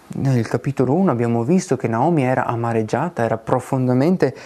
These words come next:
arrabbiata con Dio perché aveva permesso che suo figlio, che i suoi figli e suo marito morissero. Adesso però lei stava riconoscendo che la mano di Dio era su di loro ed era all'opera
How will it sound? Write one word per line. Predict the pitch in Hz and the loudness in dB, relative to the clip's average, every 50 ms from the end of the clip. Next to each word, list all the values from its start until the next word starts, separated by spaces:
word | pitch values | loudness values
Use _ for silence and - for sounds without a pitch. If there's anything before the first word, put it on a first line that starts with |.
| - - - - - - - - | -20 -20 -20 -20 -20 -14 -6 -2
arrabbiata | 131 131 123 123 120 113 123 127 156 196 208 - 190 | -2 0 2 0 0 2 2 2 2 2 2 0 0
con | - - 131 120 113 | 0 2 0 0 2
Dio | 107 117 110 110 | 2 2 2 2
perché | 104 - - - - 151 147 135 - - | 0 0 -4 -2 0 0 0 0 -4 -4
aveva | - 131 123 143 180 175 175 135 | -4 -2 0 0 2 0 0 -2
permesso | - 135 123 123 143 175 190 - - | -2 -2 0 0 0 0 0 0 -2
che | 147 - | -2 -2
suo | 120 - - 123 | -2 -2 -2 -4
figlio, | - - - 180 196 190 151 123 113 - - - - - - _ - | -2 0 0 2 4 4 4 2 0 -2 -8 -20 -20 -20 -14 _ -2
che | - | -2
i | 131 | 0
suoi | - - 143 127 | 2 2 0 0
figli | - - 185 202 208 196 139 | 2 2 2 4 4 4 2
e | 120 | 2
suo | - - 139 | 0 -2 -2
marito | 127 120 117 123 170 170 - 139 | 0 0 0 0 0 0 -2 -2
morissero. | 123 117 117 139 190 202 196 - - - - - - - - 202 190 190 - _ _ - - - _ _ _ _ _ _ _ _ _ _ _ _ - - | -2 -2 -2 -2 -2 -4 -4 -6 -12 -12 -12 -12 -14 -14 -16 -18 -20 -20 -20 _ _ -20 -20 -20 _ _ _ _ _ _ _ _ _ _ _ _ -20 -16
Adesso | - - - 143 156 175 - - - 135 | -10 -2 0 0 0 0 -2 -2 -2 0
però | - 117 113 104 98 110 - _ _ - - _ _ _ - _ _ _ - | 0 0 0 0 -2 -6 -12 _ _ -20 -20 _ _ _ -20 _ _ _ -4
lei | - 147 147 147 | 0 0 0 0
stava | - - 151 139 131 131 | 0 0 0 2 2 0
riconoscendo | 123 123 - 131 127 123 123 117 - - 208 226 240 196 131 113 110 - - - - _ | 0 0 -2 -2 0 0 -2 -2 0 0 2 2 2 2 2 0 -2 -6 -12 -20 -18 _
che | - - | -2 0
la | 131 123 | 0 2
mano | 123 127 135 139 139 131 | 2 2 2 2 2 2
di | 117 123 | 2 0
Dio | 120 127 185 175 - - | 2 2 2 2 2 0
era | - - - 220 247 254 135 | -2 0 0 2 2 0 0
su | - - 135 | -2 -2 -2
di | 123 117 113 | 0 0 0
loro | 104 104 101 101 104 110 | 0 2 0 0 0 0
ed | 107 113 | 0 2
era | 170 226 254 226 135 | 0 2 2 0 0
all'opera | 120 113 110 107 104 - 110 - - 120 | 0 0 -2 -2 -2 -2 -6 -8 -8 -10